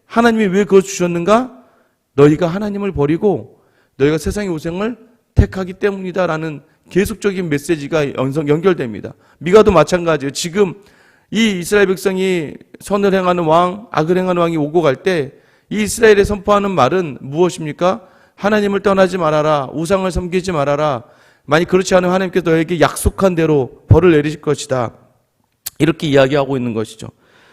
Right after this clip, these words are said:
그것이 어떻게 일어납니까? 오늘 미가에게 임한 여호와의 말씀이 사마리아와 예루살렘에 관한 묵시로 나타납니다.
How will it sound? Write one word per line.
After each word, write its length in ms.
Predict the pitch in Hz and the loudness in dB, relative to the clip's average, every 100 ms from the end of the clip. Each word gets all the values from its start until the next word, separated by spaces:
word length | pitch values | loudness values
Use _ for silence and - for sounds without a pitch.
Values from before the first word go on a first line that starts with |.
| _ | _
그것이 340 | - 196 196 185 | 4 4 6 4
어떻게 420 | 147 151 175 160 | 4 2 0 2
일어납니까? 520 | 147 139 127 120 107 | 2 4 2 0 -2
오늘 380 | 131 165 196 214 - _ - | 4 4 4 0 -12 _ -4
미가에게 540 | 143 170 185 175 165 | 0 4 6 6 4
임한 260 | 156 156 139 | 4 6 6
여호와의 280 | 135 147 | 6 6
말씀이 580 | 135 117 - 143 196 269 - | 6 4 2 2 2 0 -6
사마리아와 680 | - 170 180 165 151 151 131 | -8 2 4 4 4 4 2
예루살렘에 480 | 135 151 139 135 | 0 2 2 2
관한 360 | 131 117 147 143 | 0 0 0 2
묵시로 400 | 127 - 151 170 | 0 0 -4 -2
나타납니다. 640 | 131 101 127 110 95 104 | -2 -2 -4 -6 -8 -14